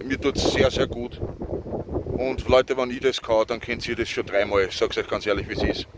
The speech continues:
Äh, und es ist wunderschön. Ich hau mir jetzt gleich wieder aufs Radl und mach jeden Tag jetzt meine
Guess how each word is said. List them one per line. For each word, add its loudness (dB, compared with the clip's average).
Äh, -2
und -8
es -8
ist -8
wunderschön. -4
Ich -4
hau 4
mir 2
jetzt -2
gleich 4
wieder 2
aufs 2
Radl 6
und -8
mach 0
jeden 2
Tag 6
jetzt -2
meine -2